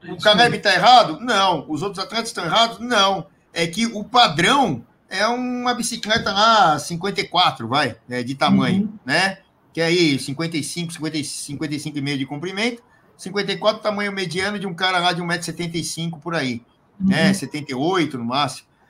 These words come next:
Speaker 2: E, e aí o que acontece? Esse é o padrão, mas o Caleb é fora do padrão, como tem aqueles girafas, né? Gigantescamente
Speaker 1: Sim.
Speaker 2: maiores, fora do
Speaker 1: Quatro sessenta.
Speaker 2: padrão. A gente, a gente pega aí uns caras aí de, é, quase dois metros ou dois metros de altura,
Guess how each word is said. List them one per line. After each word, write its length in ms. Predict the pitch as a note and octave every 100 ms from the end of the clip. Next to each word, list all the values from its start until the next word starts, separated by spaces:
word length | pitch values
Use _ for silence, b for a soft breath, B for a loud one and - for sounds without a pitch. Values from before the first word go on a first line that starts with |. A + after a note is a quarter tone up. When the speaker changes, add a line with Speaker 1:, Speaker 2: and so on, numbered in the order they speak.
| b _
Speaker 2:
E, 420 | D3+ E3+ F3 E3+
e 40 | F#3
aí 300 | F#3+ A#3 A#3
o 40 |
que 60 | A3+
acontece? 540 | G#3+ G#3 F3 D3+ -
Esse 220 | - G#3+ B3
é 40 |
o 60 | B3
padrão, 520 | C#4+ A3+ G#3+ F#3 - _ _
mas 480 | - F3 E3+ G#3 -
o 100 | -
Caleb 360 | - D#3+ D3+ D#3+
é 40 |
fora 220 | D#3 E3
do 100 | E3
padrão, 380 | E3+ G#3 F#3+ G#3+
como 180 | B3 E4
tem 120 | -
aqueles 540 | C4 A#3+ A#3 D3+ - A#2+
girafas, 580 | A#2 D3 C3+ D3+ B2+ A2
né? 240 | B2 D#3+ - _ _
Gigantescamente 840 | - C#3 C3+ C#3 C#3+ F3 C#3 B2+ C3+
Speaker 1:
Sim. 60 |
Speaker 2:
maiores, 680 | C#3+ C#3 A#2 B2 C#3 C#3+ - - _ _
fora 220 | C3 C3+
do 80 | C#3
Speaker 1:
Quatro 100 | F#3+
sessenta. 220 | - C#3+
Speaker 2:
padrão. 20 |
A 40 |
gente, 280 | D3 - - - - -
a 40 | -
gente 180 | B2 D#3
pega 320 | C#3 C#3+ B2+
aí 100 | C3+
uns 140 | C#3
caras 360 | - B2 B2+ A#2+
aí 220 | A#2 B2
de, 380 | A#2 C3 A2+ G2 _ _ _ _
é, 640 | B2 A#2+ A#2 A#2 A2+ A2+ A2+
quase 260 | C#3+ C#3+
dois 280 | C#3 D3+ B2
metros 400 | A#2 C#3+ D#3 A#2
ou 80 | B2+
dois 260 | C3 D3
metros 320 | A2+ B2 C#3 A#2+
de 60 |
altura, 480 | C3+ B2 B2 C3+ C#3